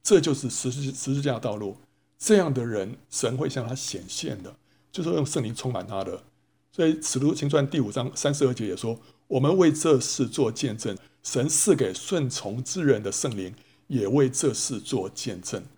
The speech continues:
所以圣灵是赐给那顺从之人的啊，呃，不是说赐给那个跑特会的人，<laughs> 是赐给顺从之人，对不对啊？啊，我，当然我，我不是说跑特会不需要，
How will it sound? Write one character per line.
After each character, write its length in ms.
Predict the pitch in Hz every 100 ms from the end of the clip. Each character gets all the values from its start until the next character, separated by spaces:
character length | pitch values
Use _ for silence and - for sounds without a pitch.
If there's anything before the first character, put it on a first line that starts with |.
| _ _ _ _
所 140 | -
以 40 | 170
圣 220 | 151 202
灵 100 | 143
是 160 | 143 160
赐 240 | - 151
给 140 | 113 101
那 200 | 110 98
顺 380 | - - 147
从 260 | 120 - 98
之 200 | - 117
人 280 | 104 85 90
的 140 | 98 - _ _ _ _ _ _
啊， 260 | 98 90 90 _ _ _ _ _ _ _ _ _ _
呃， 440 | - 101 90 - - _ _ _ _ _ _
不 100 | -
是 180 | 175 185
说 380 | 143 147 135 -
赐 320 | - - 196
给 320 | 147 117 95 - _ _ _
那 100 | 139
个 160 | 117
跑 200 | 104 113
特 180 | - 156
会 160 | 143 113
的 100 | 107
人， 200 | 80 - - 120 -
<laughs> 360 | - _ _
是 140 | - 165
赐 200 | - 185
给 120 | 110
顺 360 | - 208 175
从 300 | 131 - 98
之 260 | 113 - 120
人， 220 | 117 82 - -
对 100 | 101
不 60 |
对 100 | 98 92
啊？ 260 | 98 90 - _ _ _ _
啊， 220 | 95 90 -
我， 240 | 123 131
当 140 | - 180
然 40 |
我， 220 | 143 117 117
我 60 |
不 140 | 120 151
是 60 |
说 180 | 147 151 143 -
跑 140 | 117
特 160 | 113 139
会 280 | 131 107 107
不 120 | -
需 160 | 131
要， 100 | 123